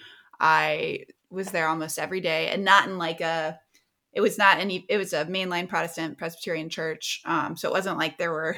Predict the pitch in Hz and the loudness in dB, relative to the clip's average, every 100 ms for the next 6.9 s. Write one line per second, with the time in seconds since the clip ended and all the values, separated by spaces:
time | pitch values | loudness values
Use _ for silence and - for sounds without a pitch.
0 | - _ - 151 208 202 - 165 - - | -8 _ 2 2 2 -4 -8 -4 -6 -6
1 | 165 160 160 156 156 170 170 165 165 - | -8 -6 -4 -2 -2 -2 -6 -8 -8 -8
2 | - 165 - - - - 156 - 117 - | -6 -8 -6 -4 -4 -6 -8 -6 -4 -2
3 | - - - 165 165 165 156 156 160 156 | -2 -4 -8 -2 -2 -2 -2 -4 -2 -2
4 | - - - - - - - - - _ | -2 -2 -2 -2 -2 -2 0 -2 -4 _
5 | - 156 - 165 165 160 185 143 - - | -10 -8 -2 -2 -2 -6 -6 -8 -10 -12
6 | 127 - - - - - - 240 | -10 -10 -12 -20 -20 -12 2 2